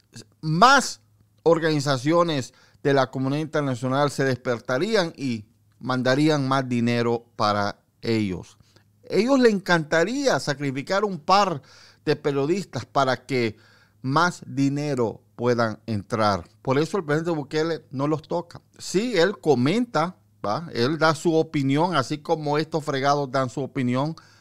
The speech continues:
pero solo quede eso en la mente de las personas que dicen que los echen preso al lado de, de las maras. Amigos, eso es lo que ellos quieren, porque más dinero les entraría. Ok,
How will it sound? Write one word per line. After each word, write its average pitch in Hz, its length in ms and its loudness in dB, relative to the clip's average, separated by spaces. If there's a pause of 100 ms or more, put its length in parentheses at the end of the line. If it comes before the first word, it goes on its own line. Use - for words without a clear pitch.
(240)
pero 123 440 0 (360)
solo 180 420 0
quede 175 400 0
eso 160 400 -2 (400)
en 131 140 0
la 131 100 2
mente 151 500 0
de 127 100 -2
las 120 140 2
personas 143 500 -4
que 127 120 -4
dicen 139 320 -2
que 120 240 -4
los 113 180 -2
echen 165 300 -4
preso 180 420 -4
al 123 100 -4
lado 160 320 0
de, 127 180 -4
de 117 140 -2
las 113 140 0
maras. 143 340 -2 (520)
Amigos, 131 540 -2
eso 151 260 -2
es 156 80 0
lo 131 180 -2
que 123 300 -6
ellos 131 340 -2
quieren, 127 460 -4
porque 98 600 -6 (180)
más 117 260 -2
dinero 113 520 -2
les 98 240 -4
entraría. 98 720 -2 (540)
Ok, 170 260 4